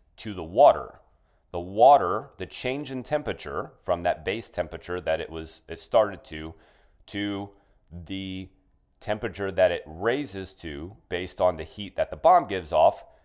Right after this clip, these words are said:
that is the calories that it takes to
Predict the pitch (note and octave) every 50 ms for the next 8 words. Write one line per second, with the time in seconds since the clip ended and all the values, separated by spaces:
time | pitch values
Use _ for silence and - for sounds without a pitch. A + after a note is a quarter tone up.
0 | _ _ - D#2+ G#2 A#2 C3 B2+ B2 A#2 G#2+ - - A#2 - - - - C3+ C3
1 | B2+ A2 G2 F#2 E2 E2 G2+ G#2 - - - _ _ _ _ - D#2+ F2+ F2+ F#2
2 | - - F2+ F2+ - _ - - F#2+ E2+ E2+ - - - - _ - - G2+ F#2
3 | F2 F2+ E2+